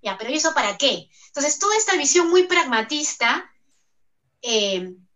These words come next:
cala, ¿no? Cala y convence mucho en épocas y en momentos en los que lo que se quería era eso. Porque es además a eso donde te llevaban las condiciones económicas. Y lo demás suena a teoría,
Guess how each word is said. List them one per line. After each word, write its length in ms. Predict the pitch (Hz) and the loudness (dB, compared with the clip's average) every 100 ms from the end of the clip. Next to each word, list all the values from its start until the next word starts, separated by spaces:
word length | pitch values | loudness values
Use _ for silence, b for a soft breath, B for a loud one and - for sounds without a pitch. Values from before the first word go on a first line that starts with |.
| _ _ _ _ _ | _ _ _ _ _
cala, 640 | 302 302 285 196 180 185 _ - | 2 2 2 -2 -8 -12 _ -14
¿no? 460 | 214 226 277 - - - | -4 -2 -2 -4 -10 -10
Cala 400 | 294 320 330 330 320 | -2 2 2 2 0
y 120 | 302 - | -2 -6
convence 680 | 214 214 320 359 262 233 | -6 -4 0 2 0 -4
mucho 480 | 202 214 226 - 294 285 | -8 -8 -8 0 2 2
en 120 | 226 | -6
épocas 480 | 254 262 302 294 302 | -6 -6 -2 0 0
y 40 | |
en 80 | 262 | -2
momentos 400 | 214 220 247 277 | -6 -6 -6 -6
en 80 | 277 | -8
los 100 | 233 | -8
que 120 | 226 | -6
lo 120 | 202 | -6
que 80 | 190 | -6
se 140 | 185 196 | -10 -10
quería 220 | 202 233 | -8 -2
era 180 | 226 190 | 0 0
eso. 260 | 180 - - _ _ _ _ _ _ - | -2 -4 -8 _ _ _ _ _ _ -10
Porque 240 | 233 277 | -6 -2
es 80 | 311 | 2
además 360 | 285 254 302 | 2 0 0
a 120 | 294 277 | 0 2
eso 240 | 349 330 | 2 2
donde 220 | 247 220 | 0 -2
te 140 | 196 196 | -6 -6
llevaban 600 | 196 233 269 269 294 - | -2 0 2 2 0 -2
las 120 | - | -10
condiciones 520 | - 202 208 247 262 269 | -8 -8 -6 -6 -6 -6
económicas. 760 | 277 190 185 160 - _ - | -4 -4 -4 -8 -16 _ -16
Y 100 | 285 | -4
lo 100 | 311 | 2
demás 280 | 311 339 381 | 2 2 2
suena 220 | 339 302 | 0 0
a 40 | 285 | 0
teoría, 420 | 233 185 - - | -2 -4 -8 -18